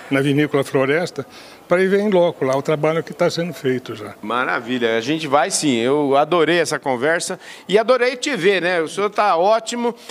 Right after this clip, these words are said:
Speaker 2: é... o senhor tá, é, é,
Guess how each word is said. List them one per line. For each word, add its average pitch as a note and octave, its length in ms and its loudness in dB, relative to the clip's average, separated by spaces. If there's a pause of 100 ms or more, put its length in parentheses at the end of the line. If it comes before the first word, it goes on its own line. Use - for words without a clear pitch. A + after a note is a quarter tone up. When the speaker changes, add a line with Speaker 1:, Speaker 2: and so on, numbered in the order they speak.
(160)
Speaker 2:
é... D#3+ 600 2 (240)
o F3+ 120 2
senhor A3 280 2
tá, G3+ 440 0 (240)
é, C#3 300 -2 (140)
é, C#3 180 0